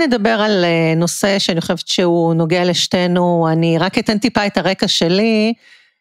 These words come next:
למי מהמאזינים שלא מכיר, שבעצם כבר חמש עשרה שנים אני מלווה מעצבים ומעצבות ישראלים, ב-, בעיקר בתחום האופנה והטקסטיל, לא רק.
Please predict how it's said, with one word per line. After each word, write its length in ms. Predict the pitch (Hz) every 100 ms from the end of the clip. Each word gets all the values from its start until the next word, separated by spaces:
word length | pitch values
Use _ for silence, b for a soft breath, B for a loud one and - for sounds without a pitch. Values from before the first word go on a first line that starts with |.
| -
למי 240 | 170 175
מהמאזינים 580 | 190 185 170 165 175 220
שלא 440 | 196 185 180 175 170
מכיר, 440 | 165 - 254 247
שבעצם 840 | 233 - 175 170 170 160 208 - 330
כבר 200 | - 196
חמש 380 | 170 - 180 202
עשרה 280 | 262 - 190
שנים 640 | - 170 170 196 196 202 208 b b b b -
אני 200 | 180 180
מלווה 760 | 170 170 156 156 196 190 185 190
מעצבים 560 | 175 165 160 - 208 202
ומעצבות 480 | 175 165 - 175
ישראלים, 520 | 190 - 165 165 175 175
ב-, 40 | -
בעיקר 320 | 202 240 285 269
בתחום 300 | 254 240 214
האופנה 340 | 185 - 196 185
והטקסטיל, 640 | 175 - 175 - 277 254 196
לא 200 | 208 233
רק. 220 | 165 156